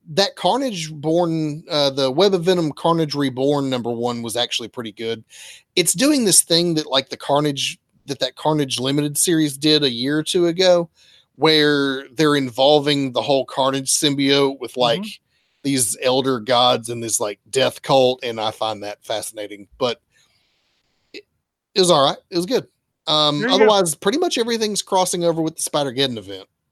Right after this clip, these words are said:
Speaker 1: which has been just all right.
Speaker 2: Okay. Next, we're gonna race our way through seventy-three six one six books.
Speaker 1: <laughs> Yeah, very,
Speaker 2: It's
Speaker 1: very
Speaker 2: prob-,
Speaker 1: quickly.
Speaker 2: it's probably more than that.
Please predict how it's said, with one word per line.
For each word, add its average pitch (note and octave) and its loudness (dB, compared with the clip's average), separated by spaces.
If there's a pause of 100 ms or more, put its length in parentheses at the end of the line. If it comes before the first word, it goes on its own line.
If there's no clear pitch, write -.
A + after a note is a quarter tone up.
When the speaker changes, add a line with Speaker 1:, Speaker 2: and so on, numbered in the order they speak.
(220)
Speaker 1:
which D3 -2
has B2 -2
been A#2+ -4 (200)
just G#3 0
all F#3+ 4
right. E3+ -2 (720)
Speaker 2:
Okay. G3+ -2 (600)
Next, A3 -2
we're F#3+ 0
gonna F#3 2
race F3 2
our E3+ 2
way E3 0
through C#3+ -2
seventy-three F3 0
six - -6
one D#3 -2
six - -10
books. - 2 (260)
Speaker 1:
<laughs> - -20
Yeah, C3+ -4 (160)
very, C#3+ -2
Speaker 2:
It's C#3 -8
Speaker 1:
very D#3 4
Speaker 2:
prob-, F3 6
Speaker 1:
quickly. - -4
Speaker 2:
it's G2+ -8
probably F#3 2
more D#3+ 2
than C3 -2
that. A#2 -2